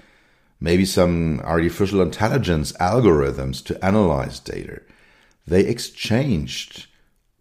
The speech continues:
using the internet. So they, they had this communication between scientists and,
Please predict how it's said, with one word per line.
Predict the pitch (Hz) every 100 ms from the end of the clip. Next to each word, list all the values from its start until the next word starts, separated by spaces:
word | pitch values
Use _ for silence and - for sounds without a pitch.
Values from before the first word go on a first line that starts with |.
| -
using | 87 101 101 98 90
the | 90 87
internet. | 131 156 80 69 60 -
So | - 92 82
they, | 87
they | 78 82
had | 95 -
this | 107 -
communication | - 104 98 92 107 120 156 95
between | 87 90 80
scientists | - - 98 - 80 - 87
and, | 82